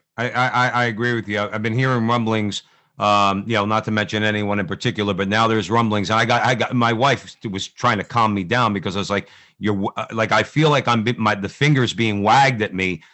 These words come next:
to, to go back to church." And my immediate response to that is,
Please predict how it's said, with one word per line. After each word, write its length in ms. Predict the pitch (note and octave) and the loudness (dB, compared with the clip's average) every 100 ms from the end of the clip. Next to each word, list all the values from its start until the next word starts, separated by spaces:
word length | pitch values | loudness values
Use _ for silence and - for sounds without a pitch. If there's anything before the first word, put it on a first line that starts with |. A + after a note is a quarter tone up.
| _ _ | _ _
to, 160 | A#2+ G2 | -2 -2
to 120 | A2 | 0
go 200 | A2 A#2 | 2 2
back 200 | A2+ G#2+ | 2 0
to 40 | |
church." 380 | F2 D#3+ D#3+ - | -2 0 0 0
And 180 | G2 F#2+ | -4 -2
my 200 | G#2+ G#2+ | 0 2
immediate 400 | G#2 B2 C#3+ C#3 | 2 2 2 0
response 440 | G#2+ - C3 D#3 | -4 0 2 2
to 80 | A#2+ | 2
that 220 | G#2+ G2+ | 0 2
is, 220 | G2+ G2 | 0 -2